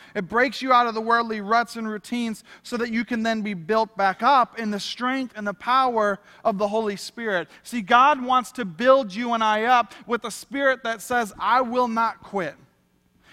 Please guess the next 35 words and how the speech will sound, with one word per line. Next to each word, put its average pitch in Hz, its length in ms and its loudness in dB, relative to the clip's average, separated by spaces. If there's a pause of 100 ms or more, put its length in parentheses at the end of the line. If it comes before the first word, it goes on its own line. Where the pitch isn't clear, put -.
Even 302 340 2
when 269 160 -2
things 247 260 -4
get 220 140 -4
hard, 233 260 4
I'm 214 140 0
not 202 180 -2
gonna 185 160 -10
quit. 160 320 -6 (160)
Even 294 240 0
when 294 140 -2
things 262 240 -6
don't 262 180 2
go 247 140 0
my 233 180 6
way, 247 240 4
I'm 220 100 2
not 214 160 2
gonna 208 160 -6
quit. 226 260 0
Even 294 260 4
when 285 80 4
I 240 100 2
fail, 269 580 8 (240)
I'm 214 280 0
not 240 340 2 (400)
going 220 540 -2 (560)
to 180 100 -16
quit." 202 460 -4 (1400)
But 190 120 -14
the 214 140 -4
enemy 240 540 -2 (1120)
is 165 180 -10
almost 240 420 -4
like 190 460 -2